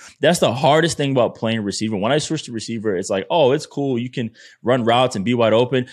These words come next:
You're not gonna be wide open. You gotta make contest-, contested catches. And he made some of the craziest tough qu-, catches that I have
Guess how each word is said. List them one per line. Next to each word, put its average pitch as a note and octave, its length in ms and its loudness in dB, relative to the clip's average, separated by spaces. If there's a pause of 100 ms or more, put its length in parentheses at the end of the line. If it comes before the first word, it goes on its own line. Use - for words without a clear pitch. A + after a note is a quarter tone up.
(120)
You're A2+ 100 -2
not B2+ 180 -2
gonna G#2 120 -2
be G2 100 -2
wide F2 160 0
open. D#2 320 -4
You G#2+ 80 -2
gotta A#2+ 160 2
make G#2+ 220 -2
contest-, - 500 -6
contested G#2 420 -6
catches. F#2+ 320 -6
And E2 120 -12
he G#2+ 100 -4
made A2+ 260 -4
some G2+ 200 -8
of F#2 80 -10
the E2+ 120 -4 (120)
craziest G#2+ 560 -8 (220)
tough - 240 -10
qu-, - 280 -12
catches F2+ 460 -2 (320)
that E2 160 -2
I F2 420 0
have D#2 340 -8